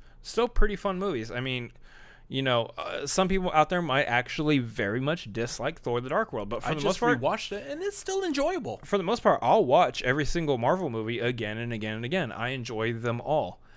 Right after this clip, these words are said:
Speaker 1: And that is the situation that I think Marvel has found themselves in, both with cast and the people that they choose to direct these, these movies. Uh,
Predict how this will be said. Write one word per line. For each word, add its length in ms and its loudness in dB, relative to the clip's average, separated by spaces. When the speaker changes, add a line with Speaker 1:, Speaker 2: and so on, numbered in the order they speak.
Speaker 1:
And 260 2
that 180 6
is 120 0
the 80 -6
situation 640 -2
that 120 0
I 60 0
think 240 -4
Marvel 360 2
has 160 0
found 240 -2
themselves 380 -6
in, 160 -8
both 240 -6
with 240 -8
cast 580 0
and 400 -4
the 80 -4
people 340 -2
that 180 -8
they 160 -4
choose 460 -6
to 360 -6
direct 560 -8
these, 460 -12
these 300 -12
movies. 540 -8
Uh, 340 0